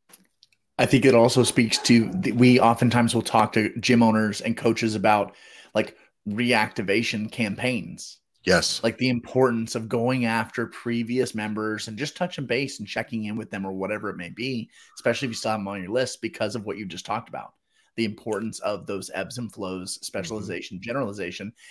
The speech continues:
Speaker 1: and understanding where you <laughs> are in that cycle. You know,
Speaker 2: Yeah.
Speaker 1: the odds of you being, you know, a highly specialized location for someone having gone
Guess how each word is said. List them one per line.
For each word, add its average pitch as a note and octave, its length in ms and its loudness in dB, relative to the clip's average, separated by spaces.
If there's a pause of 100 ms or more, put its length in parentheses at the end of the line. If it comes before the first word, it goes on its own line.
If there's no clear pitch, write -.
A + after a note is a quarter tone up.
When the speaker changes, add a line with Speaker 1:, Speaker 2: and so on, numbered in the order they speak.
(120)
Speaker 1:
and C3 200 -2
understanding B2 600 -4
where A#2 220 -2
you A#2+ 220 -4
<laughs> - 120 -10
are B2 260 0
in A2 180 -4
that G2+ 220 -4
cycle. G2 540 -2 (380)
You A2+ 100 -6
know, A2 60 2
Speaker 2:
Yeah. G2 60 -2
Speaker 1:
the - 140 -6
odds A2+ 380 2
of A2 100 -4
you A2 140 -4
being, A2 480 -2
you A#2 80 -6
know, G2+ 200 -2
a F2 60 -2
highly G#2+ 360 -2
specialized G#2 580 -4
location G2+ 680 -6 (260)
for A#2 80 -10
someone A#2+ 220 -4
having A2 280 -4
gone A2 300 -2